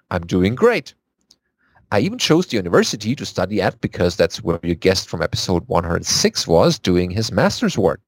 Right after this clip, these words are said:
And I thought, "Wow, they do something interesting there and they must care about open source." So FreeNAS made me aware of B S D.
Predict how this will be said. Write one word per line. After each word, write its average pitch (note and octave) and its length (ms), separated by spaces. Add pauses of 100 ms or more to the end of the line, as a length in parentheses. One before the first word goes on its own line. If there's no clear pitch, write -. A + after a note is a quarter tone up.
(440)
And G2+ 100
I G#2+ 80
thought, D#3 280
"Wow, G2 460
they F#2 100
do F3+ 140
something G2 380 (180)
interesting A#2+ 480
there B2 320 (100)
and E2+ 280
they F2 120
must F2 320
care - 300
about - 320
open - 260
source." C4 440 (800)
So G2+ 180
FreeNAS F3+ 460
made F#2+ 180
me G2 100
aware F2 240
of - 120
B F2 120
S - 120
D. G3 360